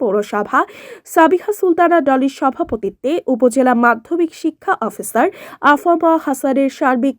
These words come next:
তত্ত্বাবধানে সোমবার তেরো জানুয়ারি দু হাজার পঁচিশ বেলা এগারোটায় আরানি পৌরসভা চত্বরে তারুণ্যের উৎসব দু হাজার পঁচিশ অনুষ্ঠিত হয়। এ সময় অনুষ্ঠানে উপস্থিত ছিলেন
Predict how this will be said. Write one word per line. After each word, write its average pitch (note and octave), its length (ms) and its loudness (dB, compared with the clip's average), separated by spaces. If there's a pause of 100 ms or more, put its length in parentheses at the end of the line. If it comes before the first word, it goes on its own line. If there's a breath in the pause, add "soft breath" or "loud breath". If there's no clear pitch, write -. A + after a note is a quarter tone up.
তত্ত্বাবধানে C4 720 0 (440 loud breath)
সোমবার E4 380 4 (140)
তেরো D#4 260 2 (120)
জানুয়ারি D4+ 480 0
দু A3 120 -2
হাজার A3+ 340 -4
পঁচিশ D4 420 0 (180)
বেলা C4 240 4 (240)
এগারোটায় C4+ 560 -2 (480 loud breath)
আরানি G4 360 2
পৌরসভা F4 500 -4 (100)
চত্বরে C4 380 -2 (180)
তারুণ্যের E4+ 480 2 (120)
উৎসব C#4+ 400 -4
দু C4 160 -4
হাজার B3+ 200 -2 (100)
পঁচিশ B3+ 360 0 (200)
অনুষ্ঠিত G#3+ 340 -4 (100)
হয়। F#3+ 180 4 (300 loud breath)
এ - 20 8 (120)
সময় G#4+ 360 2
অনুষ্ঠানে D#4+ 420 0 (160)
উপস্থিত E4+ 340 -4 (100)
ছিলেন G#3 240 0